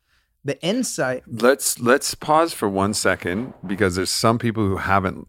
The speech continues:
Speaker 2: watched our podcast about The Third Door. Just explain, before you get into this,
Speaker 1: Yeah.
Speaker 2: explain the premise and principle of The Third Door.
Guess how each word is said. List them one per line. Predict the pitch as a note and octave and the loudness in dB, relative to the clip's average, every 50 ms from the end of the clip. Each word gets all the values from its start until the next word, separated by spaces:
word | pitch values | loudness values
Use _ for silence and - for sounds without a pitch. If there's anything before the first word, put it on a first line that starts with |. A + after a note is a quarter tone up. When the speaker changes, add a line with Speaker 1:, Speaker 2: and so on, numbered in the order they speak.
| _ | _
Speaker 2:
watched | - E2 E2 E2+ F2+ G2 G#2+ G#2+ - - - | -8 -6 -2 2 2 2 2 2 -2 -4 -2
our | F#2+ F2 | -2 -2
podcast | - - F2 E2+ E2+ F#2 - - D#2+ E2 F#2 F#2+ - - | -2 -2 -4 -4 -4 -4 -6 -6 -6 -6 -6 -8 -10 -8
about | F#2+ F#2 F2 F2 - | -4 -4 -4 -4 -4
The | - F2 | -8 -12
Third | - - - F2 E2 D#2 D2+ | -12 -4 -2 -2 -2 -2 -2
Door. | D#2+ D2+ D2+ E2 - - - - _ _ | -4 -4 -4 -6 -8 -12 -20 -20 _ _
Just | - E3+ F#3 - - | -2 -2 -2 0 0
explain, | E3+ - - - - A2 G2 F#2 F2+ G2 G#2 | -4 -4 -4 -2 -2 0 0 0 0 -2 -4
before | F#2+ F2+ - G#2 G#2 | -4 -4 -2 0 0
you | G#2+ G#2 | 2 2
get | G#2 F#2+ | 0 0
into | F#2 F2 E2 | 0 0 0
this, | E2 E2 E2+ - - | -2 -4 -4 -8 -12
Speaker 1:
Yeah. | B2 A2+ A2 A#2 - _ _ - | -14 -14 -14 -16 -20 _ _ -8
Speaker 2:
explain | F#2+ - - - - B2+ C#3+ D3+ D3 C#3 C#3 C3 - - _ - | -6 -6 -6 -2 2 2 4 4 4 2 0 -2 -6 -10 _ -12
the | - F#2+ G2 G#2+ G2+ G2 F#2 - - _ _ _ _ _ _ - | -8 0 4 4 6 6 4 2 -2 _ _ _ _ _ _ -6
premise | - - C3 G#2+ F#2 G2 G#2 - - - | 0 2 2 4 4 0 -2 -2 -4 -4
and | F#2+ F2+ - - | -4 -6 -6 -2
principle | - C3 C3+ - - - E2+ E2+ E2 D#2 E2 E2 _ _ _ _ _ _ _ | 0 0 0 0 -4 -8 -4 -2 -2 -2 -2 -4 _ _ _ _ _ _ _
of | F#2+ G2 G2 F2+ F2+ F2 | 2 2 2 2 -2 -8
The | F2+ | -10
Third | - - F#2+ F#2 F2+ E2+ D#2+ | -6 -2 -2 0 0 -2 -4
Door. | D#2+ E2+ D#2 C2+ - - - | -6 -6 -8 -8 -10 -14 -20